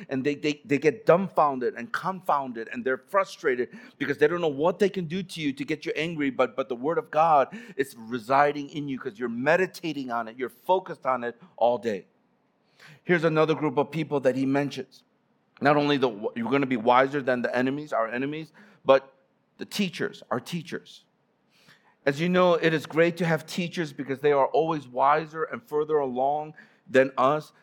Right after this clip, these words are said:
That's why we learn from professors. We learn from teachers and older leaders and disciplers.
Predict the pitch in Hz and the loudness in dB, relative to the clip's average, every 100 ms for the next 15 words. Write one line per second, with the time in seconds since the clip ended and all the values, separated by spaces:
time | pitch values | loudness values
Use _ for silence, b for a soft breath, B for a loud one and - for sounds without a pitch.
0 | - 160 185 170 165 143 156 180 180 151 | 0 2 2 0 0 0 0 0 0 0
1 | 113 107 _ _ _ 135 123 131 117 110 | 0 -6 _ _ _ -6 0 0 0 -6
2 | 95 135 139 151 175 175 - 143 117 - | -6 -4 0 2 2 0 0 2 2 -2
3 | B B - 156 127 123 110 98 104 131 | B B -12 -8 -6 -4 -4 -2 -4 0
4 | 139 151 143 123 104 120 135 117 98 92 | 0 2 0 0 -4 -2 -2 -2 -4 -10
5 | b b - 117 120 113 123 113 110 - | b b -2 -2 -4 -2 0 0 -4 -12
6 | _ | _